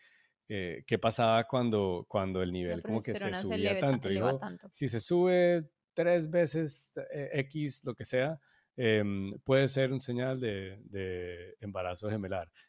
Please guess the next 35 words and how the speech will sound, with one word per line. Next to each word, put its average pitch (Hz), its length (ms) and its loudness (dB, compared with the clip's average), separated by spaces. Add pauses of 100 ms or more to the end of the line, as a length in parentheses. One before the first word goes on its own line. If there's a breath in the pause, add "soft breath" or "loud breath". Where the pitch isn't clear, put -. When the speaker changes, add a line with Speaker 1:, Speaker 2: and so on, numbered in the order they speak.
(260 soft breath)
Speaker 1:
Y 104 80 -10
yo 87 40 -4
decía, 87 240 -6 (120)
"No, 85 80 -6
no, 80 60 -4 (220)
no, 82 80 -20
no". 58 360 -20 (400)
No, 101 100 -8
pero, 98 220 -8
pero 98 200 -4
a 95 40 0
la 92 100 0
vez 92 180 -2
yo 104 60 0
decía, 104 340 0
"Está 104 240 -6
subiendo, 107 440 -2
está 90 180 -12
subiendo, 110 460 -6
quiere 95 200 -6
decir 101 240 -8
que 104 120 -4
algo 107 200 -2
está 107 200 -10
pasando". 113 380 -4
Entonces 90 240 -8
yo 95 100 -10
corría, 110 580 -2 (260)
mejor 104 140 0
dicho, 113 680 0
lo 113 100 -4
más 101 160 -2
Speaker 2:
Y 117 100 4
mie-, 123 180 6
Speaker 1:
rápido 113 40 2